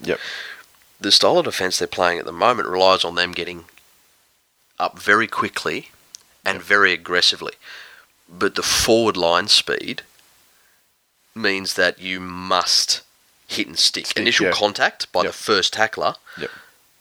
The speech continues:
Speaker 2: must hit and stick.
Speaker 1: Yep.
Speaker 2: Now, they're utilising their,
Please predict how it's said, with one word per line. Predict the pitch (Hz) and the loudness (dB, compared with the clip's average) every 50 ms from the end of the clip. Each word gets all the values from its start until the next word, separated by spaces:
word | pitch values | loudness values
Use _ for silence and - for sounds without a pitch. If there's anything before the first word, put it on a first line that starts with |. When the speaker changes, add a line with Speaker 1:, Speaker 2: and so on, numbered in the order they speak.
| _ _ | _ _
Speaker 2:
must | 98 95 95 98 107 104 - - - - - 104 | -16 -14 -2 0 2 2 4 2 2 0 -2 -4
hit | 87 - | -4 -4
and | - - | 0 2
stick. | - - - - 85 - - - | 2 4 4 2 0 0 -6 -14
Speaker 1:
Yep. | - 69 71 - - - - - _ _ - | -14 -14 -12 -12 -16 -20 -20 -20 _ _ -8
Speaker 2:
Now, | - 98 98 95 92 - - _ _ _ _ _ | -2 2 4 4 4 2 0 _ _ _ _ _
they're | 98 101 | -6 -2
utilising | 104 120 127 123 113 101 92 87 92 87 | 0 0 2 4 4 4 4 4 0 0
their, | 87 85 85 80 | 0 0 0 0